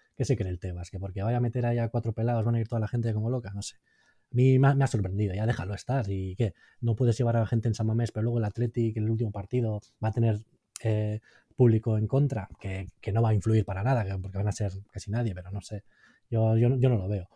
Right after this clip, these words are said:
O, o pones muchos o ya, espérate al, al año que viene.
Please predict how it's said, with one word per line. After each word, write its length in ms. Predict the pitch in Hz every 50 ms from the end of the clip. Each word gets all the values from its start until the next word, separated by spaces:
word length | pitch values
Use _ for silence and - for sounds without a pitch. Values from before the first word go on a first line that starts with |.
| _ _ -
O, 140 | - 120 110
o 200 | 120 - - 107
pones 280 | - 143 156 165 135 120
muchos 400 | 147 170 175 - 208 202 - -
o 80 | 98
ya, 260 | 95 101 104 110 110 110 117 120 117 113
espérate 460 | - - - 113 92 90 - 127 120
al, 480 | 101 92 92 95 98 98 98 101 101 110
al 100 | 113 104
año 160 | 107 104 92
que 80 | 92 101
viene. 200 | 101 120 127